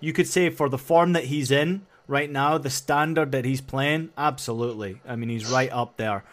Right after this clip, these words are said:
Um, but as far as being a left back, I think he's still got a lot to learn. I think defensively leaves himself out of position a number of times and relies on his speed to get himself back into position. Um, but there's no doubt that he's playing at a very high level.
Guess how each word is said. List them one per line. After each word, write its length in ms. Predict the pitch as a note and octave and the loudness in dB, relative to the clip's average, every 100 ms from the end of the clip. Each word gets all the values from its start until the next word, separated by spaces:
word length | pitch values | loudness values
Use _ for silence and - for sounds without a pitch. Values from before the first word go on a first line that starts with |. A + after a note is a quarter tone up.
| - - - - | -20 -20 -16 -4
Um, 220 | B2 A#2+ | -4 -2
but 140 | B2+ | -2
as 100 | C3 | -2
far 280 | - E3 D#3+ | 2 2 4
as 120 | C#3 | 2
being 300 | C3+ D3 C3+ | 0 0 0
a 40 | A#2+ | 0
left 300 | B2+ B2+ - | 0 0 0
back, 180 | A#2+ | 0
I 40 | A#2+ | -2
think 180 | C3 A#2+ | -6 -6
he's 100 | A#2 | -2
still 200 | C#3 B2 | -2 0
got 140 | A#2+ | 0
a 40 | |
lot 260 | A#2+ B2+ C3 | 0 0 -2
to 60 | B2+ | -6
learn. 320 | A#2 A#2+ B2+ | 0 2 2
I 60 | A#2+ | 0
think 240 | B2+ B2+ | -4 -4
defensively 640 | A2+ - C3 C3+ C3 C3 B2+ | -6 -2 -2 -2 0 0 2
leaves 240 | C3+ C3+ | 0 -2
himself 400 | C3 - B2 A2+ | -4 -4 -4 -2
out 160 | B2 B2 | -2 -2
of 120 | A#2+ | -4
position 420 | A#2+ A#2+ A#2 B2+ | -4 -4 -4 -4
a 20 | |
number 240 | B2 B2+ C3+ | -2 0 0
of 100 | C3+ | 0
times 300 | C#3 C3+ B2+ | 0 0 0
and 140 | A2+ | -2
relies 460 | A2 A2 A2+ B2 B2+ | 0 4 4 4 0
on 100 | B2 | -2
his 120 | A#2+ | -4
speed 420 | - C#3 C#3 C3+ - - - - - | -4 0 0 -2 -14 -20 -20 -16 -6
to 100 | C3 | 0
get 180 | C3 | 2
himself 420 | C3 B2 B2+ A#2+ - | 2 2 0 0 2
back 280 | B2 B2 | 2 2
into 180 | B2+ A#2 | -2 -4
position. 560 | B2 A2+ A#2 - C#3+ E3+ - - - - - | -4 0 0 -2 -6 -8 -20 -20 -20 -10 0
Um, 400 | B2 A#2+ A#2+ A#2 | 4 6 4 2
but 260 | C#3 C3+ | 2 4
there's 160 | D#3 C3+ | 0 2
no 160 | E3 | 2
doubt 280 | F3 D3+ C#3 | 4 6 6
that 80 | B2+ | 6
he's 120 | B2+ | 2
playing 300 | - D3+ C#3 | 2 2 4
at 140 | C3 B2 | 6 4
a 60 | |
very 260 | A#2+ C#3+ D3 | 6 6 6
high 200 | C3 C3 | 6 4
level. 460 | A#2+ A#2 B2 B2+ | 4 4 4 2